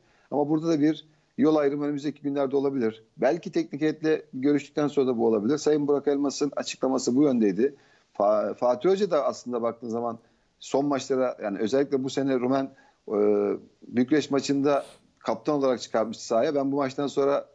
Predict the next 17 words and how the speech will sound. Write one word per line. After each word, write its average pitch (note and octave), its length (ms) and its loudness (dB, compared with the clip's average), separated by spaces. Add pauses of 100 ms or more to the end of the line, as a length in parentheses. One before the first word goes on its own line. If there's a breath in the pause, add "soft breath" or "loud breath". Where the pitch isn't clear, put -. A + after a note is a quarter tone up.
(100)
Fegüli'nin C3+ 400 0
oynayacağını C#3 440 2
düşünmüştüm A2+ 420 -4
ama D#3 140 0
geri B2 220 2
kalan C3+ 240 2
üç C3+ 140 -2
maçta A#2 400 -2 (220 soft breath)
oynamıştı. B2+ 400 0
Yarın D3+ 280 4
da A#2 320 0
büyük A2 180 -2
ihtimalle A2+ 260 0
oynamayacak, G2 480 0
yarın G#2 160 2
akşam G2 300 -6
karşılaşmada. G#2+ 720 -2